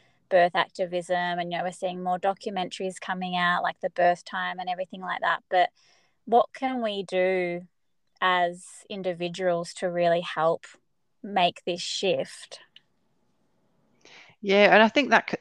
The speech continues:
Speaker 2: that, that comes down to, you know, that sh-, body shame and the dirtiness of women's bodies, and that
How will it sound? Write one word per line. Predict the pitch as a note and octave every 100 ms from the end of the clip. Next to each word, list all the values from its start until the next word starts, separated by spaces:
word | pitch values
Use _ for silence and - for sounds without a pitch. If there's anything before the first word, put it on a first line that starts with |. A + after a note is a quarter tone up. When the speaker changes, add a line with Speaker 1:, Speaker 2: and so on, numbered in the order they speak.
| G#3
Speaker 2:
that, | F#3 - _ _ F3
that | G#3+ G#3+ -
comes | G3 F3 D3+
down | C#3+ C3 C#3+ D3+ -
to, | D3 C#3 C#3
you | D3
know, | C#3+
that | B2+ -
sh-, | - - -
body | - C#3 C3+
shame | - - A#2 A#2
and | C3+
the |
dirtiness | C3+ D3 C#3+ - B2+ -
of | C3
women's | C3+ B2 A#2+
bodies, | - A#2 G2+ -
and |
that | B2